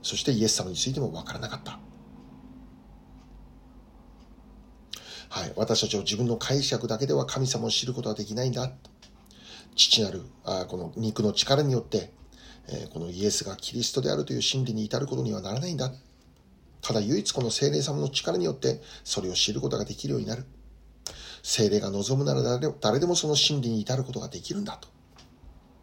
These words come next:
一つ先週御言葉見ましたね。聖霊によって誰でも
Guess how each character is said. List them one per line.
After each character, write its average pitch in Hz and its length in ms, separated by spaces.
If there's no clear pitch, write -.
一 - 200
つ 95 140
先 113 160
週 104 100
御 101 180
言 104 140
葉 98 60
見 101 80
ま 110 80
し - 100
た 117 60
ね。 131 100
聖 107 260
霊 131 140
に 135 80
よ 131 80
っ - 20
て 143 220
誰 107 240
で 113 60
も 139 260